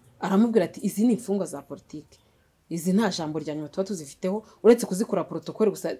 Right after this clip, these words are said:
ba-, bakagenda, bakajya aho bagomba kugera."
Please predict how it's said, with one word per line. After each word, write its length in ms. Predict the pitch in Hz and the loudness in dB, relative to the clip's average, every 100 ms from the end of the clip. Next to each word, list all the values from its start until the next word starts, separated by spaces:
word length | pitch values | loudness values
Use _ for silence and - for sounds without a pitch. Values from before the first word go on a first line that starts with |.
| - | -10
ba-, 380 | - 190 180 | -16 -4 -2
bakagenda, 760 | 202 180 - 147 156 147 151 262 - _ _ - | -2 -4 -6 -6 -6 -6 -6 -6 -10 _ _ -6
bakajya 560 | - 160 170 151 190 311 - _ _ _ | -4 -2 -4 2 0 0 -12 _ _ _
aho 160 | 175 196 | 0 4
bagomba 400 | 196 151 160 185 202 - | 4 2 0 0 0 -2
kugera." 360 | 165 135 143 | -8 -6 -10